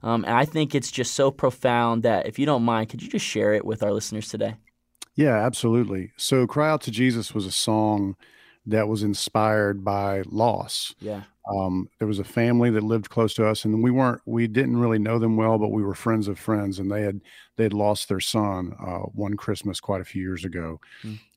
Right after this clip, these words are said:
Speaker 2: And I, I remember hearing the news. This was, uh, you know, the day, it was Christmas Eve. I remember hearing the news and just kinda thinking through that, praying for them, and just wondering, "How would I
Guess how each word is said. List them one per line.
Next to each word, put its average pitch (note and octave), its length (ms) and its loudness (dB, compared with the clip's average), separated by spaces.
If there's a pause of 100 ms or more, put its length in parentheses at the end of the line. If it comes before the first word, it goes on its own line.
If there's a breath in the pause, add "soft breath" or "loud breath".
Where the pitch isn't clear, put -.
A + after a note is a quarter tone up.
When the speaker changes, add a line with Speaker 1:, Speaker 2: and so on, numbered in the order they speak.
(160)
Speaker 2:
And A2+ 220 2
I, A2 180 2 (160)
I G#2+ 80 -2
remember B2 420 4
hearing C3 400 4
the A2 80 4
news. G#2 720 0
This A2 240 -4
was, A2 420 -2 (320)
uh, - 80 -14 (180)
you A2+ 140 -4
know, G#2+ 100 0
the G2 140 -6
day, G#2 220 -2
it A2 60 0
was G#2+ 220 -4
Christmas - 400 -6
Eve. G#2 380 -4 (560 soft breath)
I A2 40 0
remember A#2 540 2 (220)
hearing C3 300 4
the A2 80 4
news A2 320 2
and G#2+ 120 0
just G#2+ 380 -4 (340)
kinda B2+ 200 2
thinking A#2+ 380 0
through A2+ 180 0
that, G#2+ 220 0
praying A#2 300 2
for A2+ 140 -2
them, G#2+ 220 2
and G2+ 100 0
just G#2 200 -4
wondering, G2+ 500 0
"How A#2 400 2
would G#2+ 200 2
I G2+ 520 -2